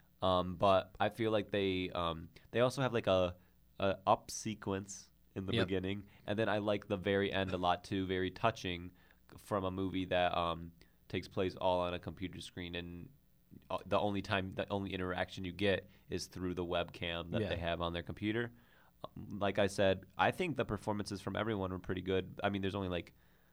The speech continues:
Speaker 1: three characters, four characters that
Speaker 2: Mm-hmm.
Speaker 1: talk a lot in the movie. Um, especially, uh, John Cho, I think his name,
Speaker 2: He,
Speaker 1: like,
Speaker 2: it was
Speaker 1: he
Speaker 2: a great
Speaker 1: was great. Yep.
Speaker 2: performance. Yeah,
Speaker 1: And
Speaker 2: it really was.
Speaker 1: good, like, cool for him for, like,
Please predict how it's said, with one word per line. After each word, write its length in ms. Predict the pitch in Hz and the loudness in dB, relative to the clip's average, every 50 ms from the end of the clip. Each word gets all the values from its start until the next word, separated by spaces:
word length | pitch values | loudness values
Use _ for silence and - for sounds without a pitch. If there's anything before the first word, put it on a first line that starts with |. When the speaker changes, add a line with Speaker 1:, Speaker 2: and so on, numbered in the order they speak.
| _ _ _ _ - - - | _ _ _ _ -20 -20 -16
Speaker 1:
three 280 | - - 95 98 95 90 | -10 -4 -2 -2 -2 -2
characters, 540 | - - 101 92 92 - - 98 92 95 - | -2 0 0 0 0 0 0 -2 -2 -2 -6
four 240 | - - 101 98 95 | -6 -2 0 0 0
characters 380 | 95 95 95 92 90 - 90 90 | 0 0 -2 -2 -2 -2 -4 -4
that 140 | 92 - - | -4 -4 2
Speaker 2:
Mm-hmm. 100 | 131 123 - | 2 4 4
Speaker 1:
talk 320 | 98 98 104 - - - - - - - | 4 2 2 0 -4 -16 -20 -12 -4 -4
a 40 | |
lot 300 | 92 90 90 90 98 101 - | 0 2 4 6 6 4 4
in 60 | 101 | 0
the 80 | 104 104 | -4 -4
movie. 380 | 110 110 110 117 120 117 117 - - - _ _ _ _ _ _ - - - - - - - - | -4 -4 -4 -4 -4 -6 -8 -12 -20 -20 _ _ _ _ _ _ -20 -20 -20 -20 -20 -16 -6 -2
Um, 340 | 92 90 87 87 85 85 - - - _ _ - - | 0 0 0 0 -2 -6 -12 -18 -20 _ _ -14 -12
especially, 600 | 101 - - 101 90 - 104 95 92 90 92 87 | -8 -2 -2 -2 -2 0 -2 0 0 0 0 0
uh, 180 | 90 90 85 87 | 0 0 0 0
John 300 | 90 98 95 92 92 90 | 0 0 0 0 0 -2
Cho, 460 | - - 95 90 90 90 92 95 - - | -4 -2 0 0 0 0 -2 -4 -6 -8
I 80 | - | -8
think 160 | 92 - 90 90 | -6 -6 -6 -6
his 100 | 90 90 | -6 -6
name, 100 | 95 98 | -4 -4
Speaker 2:
He, 140 | 110 131 143 | 0 2 2
Speaker 1:
like, 180 | - - - | 2 2 0
Speaker 2:
it 80 | - 139 | 2 2
was 80 | 143 139 | 4 4
Speaker 1:
he 40 | 135 | 6
Speaker 2:
a 20 | |
great 140 | - - - | 6 6 4
Speaker 1:
was 60 | - | 4
great. 100 | - 90 87 | 2 2 2
Yep. 0 | |
Speaker 2:
performance. 500 | 131 127 113 101 92 92 - - - - - | 2 2 4 4 2 2 2 -2 -14 -14 -8
Yeah, 160 | - 123 - - - - | -6 -6 -6 -6 -2 -2
Speaker 1:
And 180 | 101 101 98 | 0 0 2
Speaker 2:
it 40 | 113 | 0
really 160 | 113 113 110 110 | 0 0 -2 0
was. 140 | 110 104 101 | -2 0 4
Speaker 1:
good, 380 | 120 131 143 143 139 120 - - | 4 4 4 4 0 -10 -10 -2
like, 220 | - 110 104 101 - | 0 0 0 0 -2
cool 320 | - 123 131 143 156 151 | -2 0 2 2 2 0
for 160 | - - 104 | 2 0 2
him 240 | 92 107 123 131 113 | 2 2 2 0 0
for, 140 | 101 104 98 | -2 0 2
like, 260 | 95 90 90 - - | 2 2 0 0 -6